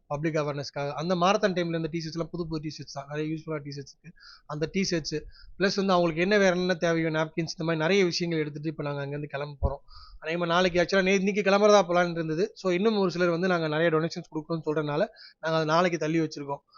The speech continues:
So இப்ப நாங்க உங்க எல்லாத்தையும் கேக்குறது என்ன அப்படின்னா வந்து, ஒரே ஆள்னால இவ்வளவும் செய்ய முடியாது, ஒவ்வொருத்தனாலையும் ஐந்நூறு, ஆயிரம் இந்த மாதிரி கொடுத்து தான் வந்து இந்த ஃபண்ட் கலெக்ட் பண்ணிருக்கோம். So உங்களால என்ன முடியுமோ கண்டிப்பா அதை செய்யுங்க.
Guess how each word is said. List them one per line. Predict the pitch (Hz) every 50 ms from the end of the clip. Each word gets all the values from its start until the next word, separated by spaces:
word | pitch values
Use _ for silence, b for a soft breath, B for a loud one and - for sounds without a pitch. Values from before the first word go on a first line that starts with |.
| b b b _
So | - 190 185 180 180 170
இப்ப | 170 160 175
நாங்க | 165 165 165 165 165 160
உங்க | 160 160 170
எல்லாத்தையும் | 180 208 214 202 233 220 185 196
கேக்குறது | 196 185 190 180 180 175
என்ன | 175 180 175
அப்படின்னா | 165 165 160 160 156
வந்து, | 151 151 160 165 208 233 - - - - 427 - _ _ _
ஒரே | 170 180 196 214 226 220 214
ஆள்னால | 202 196 185 185 180 180 190
இவ்வளவும் | 185 180 175 180 180 -
செய்ய | 170 170 175
முடியாது, | 165 160 156 151 156 156 180
ஒவ்வொருத்தனாலையும் | 165 165 175 185 185 190 175 180 185 185 170
ஐந்நூறு, | 170 170 175 175 175 170
ஆயிரம் | 160 160 165 170
இந்த | 160 156 151
மாதிரி | 165 165 160
கொடுத்து | - 160 165 160 160
தான் | 165 170 170 160
வந்து | 156 156 175 208 214 b b b b b _
இந்த | _ 147 147
ஃபண்ட் | - 165 165 165 160
கலெக்ட் | 151 151 160 151 -
பண்ணிருக்கோம். | 151 147 143 143 - - b b b b b b
So | - - 185 175 170
உங்களால | 185 202 226 226 226 226 226 214
என்ன | 196 185 196
முடியுமோ | 196 180 170 170 170 175 196
கண்டிப்பா | 190 175 160 160 170 160 170
அதை | 165 156 151
செய்யுங்க. | - 156 156 151 160